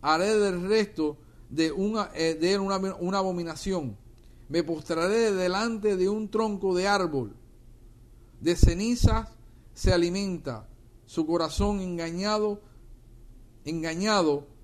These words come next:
le desvía, para que no libre su alma ni diga, "No es pura mentira lo que tengo en mi mano derecha". En-,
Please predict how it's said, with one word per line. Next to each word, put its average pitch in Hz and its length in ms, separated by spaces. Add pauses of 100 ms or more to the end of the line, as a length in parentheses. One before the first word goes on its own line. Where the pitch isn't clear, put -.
(100)
le 160 140
desvía, 156 580 (640)
para 170 280
que 160 140
no 214 400
libre 208 360
su 180 280
alma 175 320
ni 165 120
diga, 147 440 (300)
"No 190 280
es 202 160
pura 214 300
mentira 175 800 (200)
lo 165 200
que 156 120
tengo 196 280
en 180 80
mi 170 120
mano 190 320
derecha". 175 540 (1500)
En-, 113 160